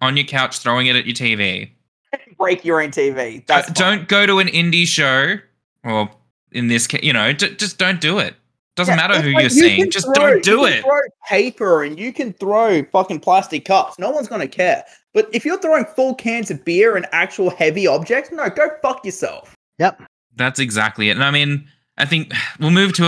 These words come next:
Speaker 1: a, probably the last topic, and it's, it's one that I think hopefully we won't get too tilted about.
Speaker 2: Oh,
Speaker 1: Um,
Speaker 2: fuck, hold on, let me put this down. Let's fucking go.
Speaker 1: I fucking miss just going to indie wrestling shows.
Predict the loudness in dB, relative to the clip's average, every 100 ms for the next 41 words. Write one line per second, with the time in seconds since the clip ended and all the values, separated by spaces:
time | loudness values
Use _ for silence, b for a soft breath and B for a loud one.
0 | 2 0 -10 -20 _ -2 0 2 2 2
1 | 2 2 -2 -8 -4 -2 0 -2 -2 -2
2 | -2 -2 0 0 0 0 -2 -2 -4 -4
3 | _ _ _ _ -4 -4 -4 -4 0 2
4 | 2 0 0 2 0 0 -2 -4 _ -4
5 | -2 -2 -4 -14 _ _ -4 -4 -2 -2
6 | 0 0 0 -4 b b _ 8 8 8
7 | 6 6 6 4 4 2 -4 -6 -6 -6
8 | -8 -8 -4 -6 -6 -2 -2 -2 -6 2
9 | 2 2 -8 _ -20 _ _ 0 0 0
10 | 0 0 0 0 0 0 -2 -4 -6 -2
11 | 0 2 0 -2 0 0 0 2 0 0
12 | -2 -4 -4 -4 -4 -8 -12